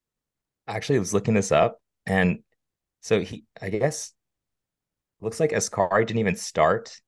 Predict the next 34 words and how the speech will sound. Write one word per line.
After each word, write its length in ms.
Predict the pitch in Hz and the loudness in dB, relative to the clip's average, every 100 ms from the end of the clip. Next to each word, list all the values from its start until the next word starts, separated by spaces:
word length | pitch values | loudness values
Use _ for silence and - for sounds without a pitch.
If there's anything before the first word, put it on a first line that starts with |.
| _ | _
whatever 300 | - 90 90 | -8 -6 -4
the, 300 | 87 76 76 - _ _ _ | -4 -4 -6 -8 _ _ _
the 80 | - | -14
Swiss 500 | - - 87 90 95 | -12 -10 0 2 2
Grand 260 | - 101 104 | 0 0 0
Prix 180 | 113 113 | -2 0
was, 280 | 117 120 - | 0 0 -4
which 160 | 92 | -12
is 80 | 90 | -10
the 100 | 87 | -10
first 380 | - 92 90 - | -2 0 0 0
round. 460 | 82 76 90 117 - _ _ _ _ _ _ _ _ _ _ _ | -2 0 0 -4 -10 _ _ _ _ _ _ _ _ _ _ _
Or 80 | 95 | -10
I 60 | 92 | -8
guess, 140 | 123 - | -8 -12
I 60 | - | -8
don't 120 | 120 | -6
know. 240 | 113 73 73 | -4 -6 -12
This 140 | - | -12
was 120 | 101 | -6
a 40 | 101 | -6
Formula 380 | - 98 101 85 | -2 0 0 0
Two 200 | - 101 | -2 2
race. 240 | 104 107 | 2 2
I 60 | 127 | -2
have 100 | 135 | 0
to 80 | |
l-, 200 | 95 87 _ - | -4 -6 _ -10
look 140 | 95 | -4
more 160 | 92 85 | -2 -2
into 120 | 85 | -4
the 100 | 78 | -10
season. 360 | - 90 76 | -12 -10 -10
And 120 | 71 | -12